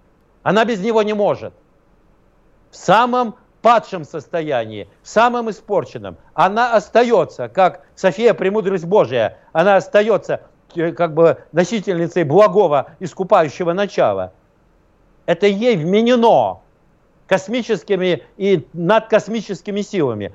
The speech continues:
Она от этого захочет, не может избавиться. Это ее язык, ее ландшафты, ее история, ее бытие. Вернуться туда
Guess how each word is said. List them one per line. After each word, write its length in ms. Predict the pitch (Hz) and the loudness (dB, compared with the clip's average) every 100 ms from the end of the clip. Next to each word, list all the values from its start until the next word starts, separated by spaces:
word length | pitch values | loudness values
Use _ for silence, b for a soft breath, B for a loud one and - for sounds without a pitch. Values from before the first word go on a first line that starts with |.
| b | b
Она 260 | - 175 226 | -2 2 2
от 120 | 233 | 2
этого 260 | 233 233 208 | 2 2 2
захочет, 480 | 208 220 254 202 | 2 2 0 -2
не 100 | 180 | -6
может 300 | 196 175 160 | -2 -2 -4
избавиться. 560 | 170 143 151 113 98 - b b | -8 0 2 2 -4 -14 b b
Это 200 | 180 208 | -2 0
ее 340 | 214 240 226 | 0 0 2
язык, 400 | 247 247 202 143 - b | 2 2 -2 -4 -6 b
ее 280 | 151 208 247 | 0 4 6
ландшафты, 640 | 247 240 233 185 131 123 - | 4 4 2 2 0 -6 -12
ее 360 | - 185 240 269 | -4 0 4 4
история, 640 | 240 - 214 151 117 95 _ - | 2 0 2 2 -2 -6 _ -8
ее 320 | 139 214 269 | -2 2 2
бытие. 580 | 226 - 220 175 101 90 _ _ _ _ _ _ _ _ _ | 0 -4 -6 -4 -8 -10 _ _ _ _ _ _ _ _ _
Вернуться 600 | 123 220 226 269 - 214 | 0 2 2 -4 -6 -8
туда 460 | 214 208 240 226 | -6 0 2 2